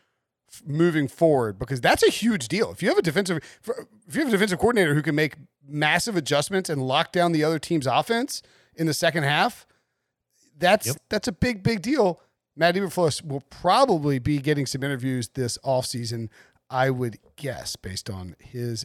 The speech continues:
Speaker 1: team's defensive performance. Okay. Saints and Falcons. Saints twenty-four, Falcons nine. The Saints covered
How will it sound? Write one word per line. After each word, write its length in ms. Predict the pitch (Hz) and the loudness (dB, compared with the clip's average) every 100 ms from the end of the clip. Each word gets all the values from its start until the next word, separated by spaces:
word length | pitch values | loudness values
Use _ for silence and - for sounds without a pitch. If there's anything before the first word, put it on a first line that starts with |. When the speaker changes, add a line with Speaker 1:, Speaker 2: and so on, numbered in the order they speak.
| _ | _
Speaker 1:
team's 340 | - 110 98 92 | -16 -12 -12 -14
defensive 400 | - 98 90 - | -16 -14 -16 -16
performance. 400 | - 156 110 - | -10 -8 -8 -10
Okay. 320 | 143 170 165 101 _ _ _ _ _ _ _ _ _ _ _ _ _ _ _ _ - | -4 -2 -2 -4 _ _ _ _ _ _ _ _ _ _ _ _ _ _ _ _ -8
Saints 320 | - 170 156 | 0 0 0
and 80 | 135 | 2
Falcons. 600 | 165 170 143 123 - - | 4 4 2 -4 -10 -12
Saints 320 | - 180 180 | -4 -2 -2
twenty-four, 540 | - 190 170 - 180 143 | 0 2 2 4 4 4
Falcons 720 | - 190 175 - 180 151 120 - | 2 4 4 4 2 -2 -4 -6
nine. 640 | 139 147 165 196 208 202 | -2 2 4 4 4 2
The 80 | 139 | 0
Saints 320 | - 170 156 | -2 -2 -2
covered 480 | - 165 156 156 | 0 2 4 2